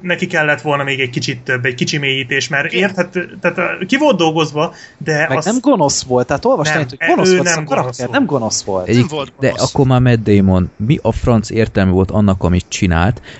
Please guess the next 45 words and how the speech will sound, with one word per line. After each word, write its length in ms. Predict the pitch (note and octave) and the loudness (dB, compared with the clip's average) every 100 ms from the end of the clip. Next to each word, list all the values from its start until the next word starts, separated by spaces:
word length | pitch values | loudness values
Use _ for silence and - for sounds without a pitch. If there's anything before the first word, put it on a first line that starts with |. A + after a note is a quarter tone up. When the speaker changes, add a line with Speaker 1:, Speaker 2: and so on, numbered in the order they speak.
| - - | -14 -12
Speaker 1:
<laughs> 400 | - - - C3+ | -10 -10 -6 0
Speaker 4:
Miért 160 | F3+ | 2
Speaker 1:
Nagyon 220 | G3+ F3 D#3 | 2 2 0
is 120 | C3+ | -2
sok 260 | - C#3+ C#3+ | -2 -2 -2
értelme 340 | B2+ C#3 B2+ | -2 0 0
Speaker 4:
nem, 100 | A#2+ | 0
Speaker 1:
volt. 140 | A#2 | -2
Speaker 4:
nem, 200 | C3 F2 | 0 2
ha-, 160 | F#2 A2+ | 0 0
hallgass 420 | F#2+ A#2 G2 F2+ | 2 2 2 2
végig. 340 | - F2 E2 F2 - - - - | 0 2 2 0 -4 -20 -20 -4
Miért 260 | G#2+ E3 F3+ | 0 2 2
nem 180 | B2 | 2
mondta 420 | G2 B2 C#3 - - | 4 4 2 0 0
egész 360 | A#2 G#2+ F2+ | 2 2 0
egyszerűen, 460 | - A2+ - C#3+ C#3 | 0 -2 0 2 4
amikor 240 | A2 G#2+ | 2 0
megérkeztek, 800 | G2 G2 B2+ D3 C3 C3 - G#2+ | 0 2 2 0 0 -2 -2 -2
hogy 200 | - G#2 - _ _ | 2 0 0 _ _
oké, 300 | B2 B2+ B2 | -2 0 0
srácok, 540 | G#2 - G2+ G2+ C3+ C#3 - - | 0 2 0 2 0 -2 -6 -8
ö, 300 | E2+ G#2+ G#2 - | -2 0 0 -2
meghamisítottam, 1080 | B2+ A#2+ - G#2+ G#2+ G#2 G#2 G2 - G#2+ A2+ | 0 0 2 2 2 2 0 0 2 2 2
elcsesztem, 880 | - G2+ G2 - F2+ - G#2 G#2 G#2+ - - - - | 0 0 0 0 -2 0 2 2 2 0 -8 -20 -20
vigyetek 540 | - B2+ G#2+ F#2+ E2+ | -2 0 2 2 0
haza. 380 | - C2 A#1 A#1+ - - - - _ _ _ _ - | -2 -4 -2 -4 -6 -16 -20 -20 _ _ _ _ -4
Elvitték 300 | C#3+ A2+ A2 | 0 2 2
Speaker 3:
Hát 100 | G#3 | 0
azért, 160 | A2 - | -2 2
mert 60 | A2+ | 2
Speaker 4:
volna 120 | A2 | 2
Speaker 3:
közben 200 | G#2+ F3 | 2 0
Speaker 4:
ugyanúgy. 160 | G3 F3+ | 0 0
Speaker 3:
megkapták 340 | E3+ D3+ C#3+ - | -2 0 -2 -2
ugye 140 | C#3+ | 0
az 140 | C3+ C#3+ | 0 0
üzenetet, 560 | C#3+ A#2+ A#2 C#3+ C3+ | -2 -2 -2 -2 -2
hogy 140 | D3 C3+ | -2 -6
egy 140 | B2 | -4
hazugság 480 | D#3+ C3+ B2+ - A#2+ | -2 -2 -4 -4 -2
volt, 160 | B2+ B2+ | -2 -2
és 120 | - | -4
nincsen 340 | C3+ B2+ - | -2 -2 -4
A-terv. 560 | C3 B2 A2 - G#2+ | -2 -2 -4 -2 -2